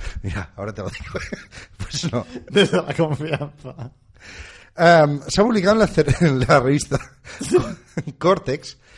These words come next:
Speaker 1: Y Dani, te, te pongo en precedentes.
Speaker 2: Venga.
Speaker 1: Em, el neurólogo Virayanur Ramachandran
Speaker 2: Que tiene nombre un poco de charlatán, pero no, es un neurólogo.
Speaker 1: Ramachandran, eh, hizo un mapa
Speaker 2: Ding dong.
Speaker 1: de la corteza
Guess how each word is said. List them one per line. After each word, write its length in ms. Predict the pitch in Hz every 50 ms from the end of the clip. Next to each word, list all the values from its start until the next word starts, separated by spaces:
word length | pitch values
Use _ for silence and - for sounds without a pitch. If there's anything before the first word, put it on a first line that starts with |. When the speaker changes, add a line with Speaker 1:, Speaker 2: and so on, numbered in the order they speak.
| - - -
Speaker 1:
Y 100 | 214 214
Dani, 340 | 214 220 190 147 113 95 80 82 - _
te, 220 | - 156 156 151 -
te 100 | - 143
pongo 160 | 165 196 208
en 80 | 196 156
precedentes. 680 | 165 151 - 123 113 104 92 - - - - - - 123
Speaker 2:
Venga. 340 | 117 107 101 90 87 85 82 - _ _ _ -
Speaker 1:
Em, 640 | 135 143 143 135 127 120 113 107 101 95 90 82 - _ _ - _ _ _ _ -
el 140 | - 147 147
neurólogo 640 | 147 143 151 175 208 220 220 220 233 233 226 - - -
Virayanur 720 | 131 139 135 139 175 220 220 208 165 143 123 107 - _ _ _ _ _ _ - - -
Ramachandran 960 | 147 131 131 127 127 117 117 110 - - 170 160 147 120 104 98 113 143 185 _ _ _ _ _ _ _ _ _ -
Speaker 2:
Que 80 | - 113
tiene 200 | - - 185 180
nombre 220 | 147 147 165 180 156
un 100 | 127 101
poco 160 | 123 123 - 147
de 20 | 135
charlatán, 500 | - 120 113 110 110 - 135 123 107 101 95
pero 160 | 104 95 98
no, 180 | 113 135 123
es 80 | - - 127
un 60 | 117
neurólogo. 440 | 110 107 107 131 160 139 104 92 90 - - - - - -
Speaker 1:
Ramachandran, 680 | 123 127 131 127 - - 147 147 135 127 135 160 - - - - - - _ _ -
eh, 280 | 156 151 139 135 123 -
hizo 180 | 185 - - 247
un 100 | 214 208
mapa 360 | 226 208 - 127 117 123 -
Speaker 2:
Ding 500 | 123 120 156 143 - 185 160 120 156 151 135
dong. 100 | 147 156
Speaker 1:
de 100 | 156 160
la 240 | 156 156 147 139 127 -
corteza 760 | 160 151 - - 185 170 - 220 214 208 180 156 147 -